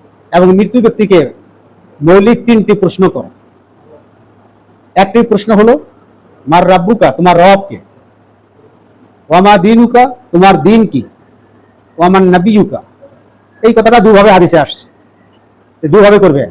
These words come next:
রাসূলের চেহারা দেখায় বলবে যে, "এই লোকটাকে যে তোমার জন্য প্রেরণ করা হয়েছিল, তুমি কি এই লোকটাকে চেনো?" এইভাবে একটা প্রশ্ন আসছে কথা রাসূলকে নিয়ে। <coughs>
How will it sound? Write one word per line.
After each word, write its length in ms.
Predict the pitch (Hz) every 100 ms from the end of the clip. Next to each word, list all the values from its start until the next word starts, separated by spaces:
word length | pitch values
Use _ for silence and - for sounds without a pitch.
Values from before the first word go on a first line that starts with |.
| 151
রাসূলের 280 | 180 208 202
চেহারা 260 | 196 208
দেখায় 240 | 196 190 180
বলবে 300 | 170 170 262 _ _ _ _ -
যে, 60 | -
"এই 140 | 208
লোকটাকে 280 | 196 202 214
যে 60 |
তোমার 200 | 220 190
জন্য 160 | 185 202
প্রেরণ 240 | 196 180
করা 100 | 180
হয়েছিল, 220 | 180 196 202
তুমি 160 | 175
কি 60 | 190
এই 60 |
লোকটাকে 220 | 170 175 185
চেনো?" 320 | 202 262 269
এইভাবে 240 | 190 196
একটা 140 | 202 185
প্রশ্ন 240 | 156 151
আসছে 360 | 120 - 156 185 - 208
কথা 200 | 214 233
রাসূলকে 280 | 190 170
নিয়ে। 160 | 151 110 - _ _ - - - - - - - - 698 _ _ -
<coughs> 380 | - 302 202